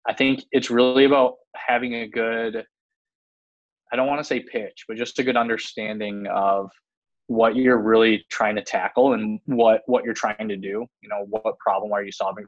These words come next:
for people? How does your solution that you're building, whether it's a product, a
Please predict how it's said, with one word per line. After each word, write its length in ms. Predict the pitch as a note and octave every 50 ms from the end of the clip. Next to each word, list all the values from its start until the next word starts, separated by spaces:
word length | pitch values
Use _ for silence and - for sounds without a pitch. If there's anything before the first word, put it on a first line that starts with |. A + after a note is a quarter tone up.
| _ -
for 80 | A2
people? 320 | F#2+ A2+ A2 F#2 - A2+ G#2+ G#2+
How 60 | G2+
does 160 | G2+ G2+ G2
your 120 | G#2 G2+
solution 640 | G2 - - G2 G2 G2 G2+ G2+ F#2+ - - G#2 G2+ G2+
that 140 | G2+ G2
you're 120 | G2+ G#2 F#2+
building, 460 | F#2 G2 F#2+ G2 A2+ A#2+ A#2+ C3 B2+ A#2+
whether 220 | G2 F#2+ F#2 F#2+ F#2
it's 140 | - -
a 40 | - -
product, 420 | - G#2+ G#2 G#2+ G#2+ G#2 G2+ -
a 40 | _